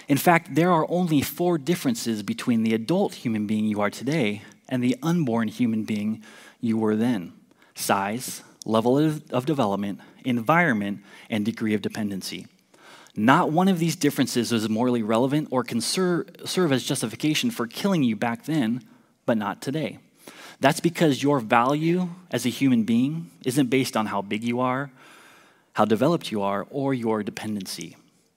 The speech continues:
If that's the case, then none of us in this room are equal in terms of human rights, because some of us are bigger, some of us are more or less developed, and some of us are more or less dependent.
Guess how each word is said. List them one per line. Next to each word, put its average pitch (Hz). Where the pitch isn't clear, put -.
If 123
that's 156
the 143
case, 147
then 113
none 127
of 120
us -
in 113
this 110
room 123
are 110
equal 101
in 98
terms 101
of 104
human 101
rights, 113
because 120
some 117
of 110
us 104
are 92
bigger, 107
some 131
of 127
us 123
are 113
more 117
or 107
less 107
developed, 110
and 117
some 160
of 135
us 107
are 101
more 107
or 104
less 98
dependent. 107